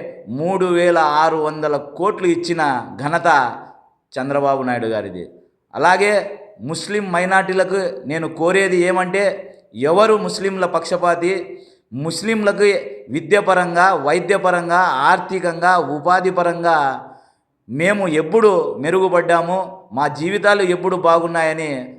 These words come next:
ఆలోచించల్లా. మన పక్షపాతి ఎవరు? చంద్రబాబు నాయుడు గారు. ఇన్ని వేల కోట్లు ఇచ్చిన ఘనత చంద్రబాబు నాయుడు గారిది. చంద్రబాబు నాయుడు గారు వెంట మేము నడచల్లా. ఎందుకంటే, మా ఆర్థిక స్థితిలో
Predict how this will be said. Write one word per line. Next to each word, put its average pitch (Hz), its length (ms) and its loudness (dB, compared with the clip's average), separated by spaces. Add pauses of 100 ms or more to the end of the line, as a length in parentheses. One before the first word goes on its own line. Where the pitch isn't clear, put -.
(120)
ఆలోచించల్లా. 180 1040 0 (320)
మన 156 200 0
పక్షపాతి 180 680 0
ఎవరు? 185 300 2 (520)
చంద్రబాబు 175 460 2
నాయుడు 175 280 0
గారు. 175 500 0 (180)
ఇన్ని 175 240 -4
వేల 156 420 2
కోట్లు 190 380 -2
ఇచ్చిన 175 300 -2
ఘనత 165 600 0 (260)
చంద్రబాబు 175 440 2
నాయుడు 165 240 0
గారిది. 165 400 0 (460)
చంద్రబాబు 190 460 2
నాయుడు 185 220 2
గారు 180 220 4
వెంట 170 300 0
మేము 170 280 0
నడచల్లా. 170 640 0 (420)
ఎందుకంటే, 196 520 0 (580)
మా 160 520 2
ఆర్థిక 185 540 0
స్థితిలో 180 760 -2